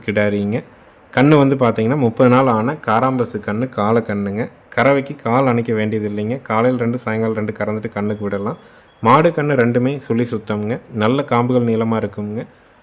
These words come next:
தலையீத்துல நாலு பல்ல காராம்பசு மாடு வேணும், கண்ணோட வேணும், கால் அணைக்காம வேணும், நேரம் ரெண்டு லிட்டர் கறவையில வேணும், சுழி சுத்தமா வேணும், மறை வெள்ளைப்புள்ளி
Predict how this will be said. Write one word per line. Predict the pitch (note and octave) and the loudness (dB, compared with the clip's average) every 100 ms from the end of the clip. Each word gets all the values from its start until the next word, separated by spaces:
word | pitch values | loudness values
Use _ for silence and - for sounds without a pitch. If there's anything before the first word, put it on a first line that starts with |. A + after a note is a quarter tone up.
| _ _ _ _ _ _ _ _ _ A2+ | _ _ _ _ _ _ _ _ _ 2
தலையீத்துல | C3 D#3+ D#3+ D3+ D3 F#3 - - G#2 | 4 4 2 0 0 -2 -6 -8 0
நாலு | G#2+ B2+ C3 | 2 2 2
பல்ல | B2+ B2 B2 - - - | 0 0 0 -2 -6 0
காராம்பசு | A#2 C3 B2+ A#2 A#2+ A2 | 2 4 2 -2 -4 -2
மாடு | G#2+ G#2 | -2 -2
வேணும், | G#2+ G#2+ C#3 - - | -2 -4 -6 -10 -4
கண்ணோட | A2 A#2 B2 B2+ | 0 4 4 4
வேணும், | A2 G#2 A2+ - - | 2 -2 -4 -6 -6
கால் | A2 A#2 B2+ | 0 2 2
அணைக்காம | A2+ G#2+ A2 A#2 | 0 -2 -4 -2
வேணும், | G#2+ G#2 G#2+ - - A2 | -2 -4 -6 -8 -8 -2
நேரம் | A#2+ C3 A#2 | 0 2 0
ரெண்டு | A2 | -2
லிட்டர் | G#2+ G#2+ G#2+ | -4 -2 -2
கறவையில | A2+ A#2 A2+ G#2 | 0 0 -2 -2
வேணும், | G2+ A2+ - - _ _ _ | -4 -4 -8 -20 _ _ _
சுழி | - D3 D3 | 0 0 0
சுத்தமா | B2+ B2 B2 A2+ | -2 2 2 2
வேணும், | G#2+ B2+ B2+ G#2+ | -2 -4 -6 -2
மறை | G#2 C3 | 0 2
வெள்ளைப்புள்ளி | B2+ A2+ B2 B2 A2+ | 2 0 0 -2 -2